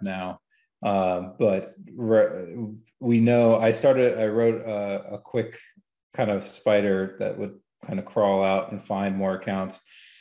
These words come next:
And we ended up in an hour having, you know, thirty percent more than we had the, the hour before. And I was like, "Well, this, this is not sustainable. Um, we can't,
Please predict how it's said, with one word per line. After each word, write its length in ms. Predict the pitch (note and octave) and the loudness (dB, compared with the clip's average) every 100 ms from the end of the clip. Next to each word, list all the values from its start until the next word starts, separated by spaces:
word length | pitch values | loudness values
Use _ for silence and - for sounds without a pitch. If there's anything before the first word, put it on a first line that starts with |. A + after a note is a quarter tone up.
| _ | _
And 120 | A2+ G#2+ | -4 0
we 140 | A2 | 2
ended 220 | A#2+ A2+ | 4 4
up 320 | G#2 G2 - - _ _ _ | 4 2 -4 -18 _ _ _
in 60 | B2 | -4
an 100 | G#2 | -2
hour 400 | F#2+ G2 G2 G2 | 0 0 2 0
having, 580 | G2+ G2 F#2+ F#2 F#2 F#2+ | 0 0 0 -4 -6 -12
you 140 | - G#2 | -8 -6
know, 160 | F#2+ F#2 | -4 -4
thirty 340 | - G2 G2 | 0 0 0
percent 420 | F#2+ G#2+ - A2 | -2 -8 -6 -6
more 460 | G#2 G2 F#2 F#2 - _ _ _ | -4 -2 -2 -4 -10 _ _ _
than 160 | G#2+ F#2+ | -2 -2
we 100 | F#2 | -2
had 440 | F#2+ F#2 F2+ - - _ - | 0 0 0 -6 -20 _ -4
the, 300 | G2+ G2 - | -2 -4 -6
the 260 | A2+ F#2+ F#2+ | -2 0 2
hour 220 | F#2+ F#2 | 2 0
before. 640 | F#2 - - G#2 F#2+ F#2 - _ _ | -2 -6 -2 0 0 -2 -10 _ _
And 80 | A2 | -2
I 60 | G2 | 0
was 100 | F#2+ | 0
like, 100 | F#2+ | 2
"Well, 160 | G2+ | 2
this, 380 | G2 G#2 - - A#2+ | 2 -2 -4 -8 -6
this 160 | A2 | -4
is 120 | A2+ | -4
not 220 | G2 F#2 - | -2 -4 -4
sustainable. 800 | - - G2 G2 F#2+ F#2+ F#2+ - _ _ _ | -12 -8 -6 -6 -6 -6 -6 -16 _ _ _
Um, 640 | F#2+ F#2+ F#2 F2 F2+ F#2 - | -4 -2 0 -2 -4 -8 -8
we 120 | G2 | -8
can't, 440 | - G#2 F#2+ - | -4 -4 -4 -6